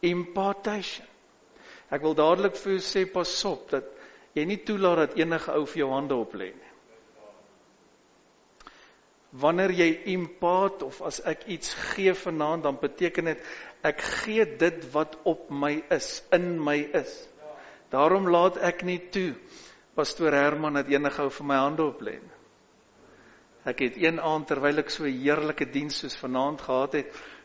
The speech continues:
toe kom daar skielik 'n ou en hy manifesteer net so na die diens en hy wil vir my hande oplê en ek sê, "Vriend,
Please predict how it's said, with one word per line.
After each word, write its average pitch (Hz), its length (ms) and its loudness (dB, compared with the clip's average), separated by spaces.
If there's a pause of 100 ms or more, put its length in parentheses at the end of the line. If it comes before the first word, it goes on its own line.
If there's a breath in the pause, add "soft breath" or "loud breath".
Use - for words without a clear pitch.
toe 131 100 -6
kom 156 240 0
daar 147 160 4
skielik 165 440 -2
'n 139 100 0
ou 147 140 4
en 143 100 -2
hy 131 80 0
manifesteer 147 800 -2
net 170 160 -4
so 180 140 -4
na 143 240 0
die 143 120 -2
diens 135 380 -2 (420 loud breath)
en 135 180 2
hy 131 200 4
wil 165 160 2
vir 156 200 -4
my 147 140 2
hande 147 320 2
oplê 135 380 2
en 123 100 -2
ek 120 120 -6
sê, 143 160 -6
"Vriend, 143 360 -6